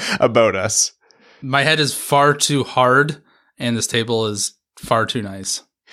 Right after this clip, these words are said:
Speaker 1: Well, uh, Matt, you are more on point than you thought, because we are going to be recapping what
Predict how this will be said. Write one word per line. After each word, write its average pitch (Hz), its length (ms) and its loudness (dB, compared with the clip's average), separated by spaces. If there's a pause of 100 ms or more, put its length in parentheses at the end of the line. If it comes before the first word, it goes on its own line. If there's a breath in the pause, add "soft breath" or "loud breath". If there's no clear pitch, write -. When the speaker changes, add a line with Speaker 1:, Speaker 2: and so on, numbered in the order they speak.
(1400 loud breath)
Speaker 1:
Well, 143 440 2 (480)
uh, 127 320 4
Matt, 147 340 2
you 143 160 4
are 139 100 6
more 185 300 4
on 165 160 2
point 139 320 0
than 120 160 -2
you 107 140 0
thought, 107 500 2
because 110 460 2
we 110 200 -2
are 156 140 2
going 127 340 2
to 120 140 -2
be 110 140 2
recapping 101 960 0
what 117 340 2